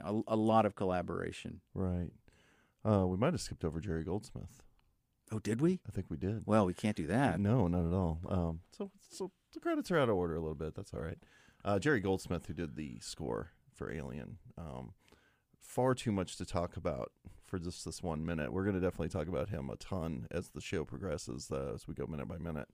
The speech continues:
Speaker 2: But just to give a little bit of background on him, uh, what would you say, what was the first, uh,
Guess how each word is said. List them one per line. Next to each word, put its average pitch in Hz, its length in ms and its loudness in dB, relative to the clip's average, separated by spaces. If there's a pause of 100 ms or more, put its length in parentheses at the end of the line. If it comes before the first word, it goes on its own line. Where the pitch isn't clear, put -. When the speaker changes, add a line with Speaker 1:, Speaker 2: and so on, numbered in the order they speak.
(580)
Speaker 2:
But 90 220 4
just 98 180 -6
to 101 60 -2
give 87 100 2
a 92 40 2
little 85 180 2
bit 85 120 -2
of 73 80 -8
background 85 520 -2
on 53 100 -8
him, 80 540 -2 (600)
uh, 90 200 2
what 120 180 4
would 160 100 2
you 131 80 0
say, 127 100 -4
what 131 160 2
was 160 120 0
the 139 80 0
first, - 460 -2
uh, 143 240 2